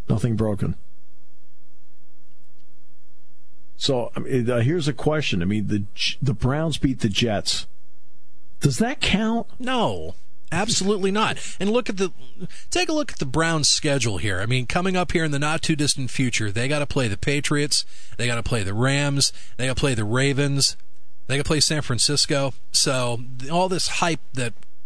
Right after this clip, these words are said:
Speaker 2: was dished in Cleveland's direction during the offseason,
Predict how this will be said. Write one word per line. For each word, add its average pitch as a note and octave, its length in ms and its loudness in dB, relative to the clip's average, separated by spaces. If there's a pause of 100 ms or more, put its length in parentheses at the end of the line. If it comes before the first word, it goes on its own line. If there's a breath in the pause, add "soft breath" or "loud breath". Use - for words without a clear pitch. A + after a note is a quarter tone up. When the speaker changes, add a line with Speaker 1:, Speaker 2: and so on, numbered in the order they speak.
Speaker 2:
was A#2+ 300 2
dished C3 420 0
in B2 100 -2
Cleveland's C3+ 400 0
direction A#2 500 -2
during A2+ 220 -2
the G#2+ 80 -2
offseason, A2 640 0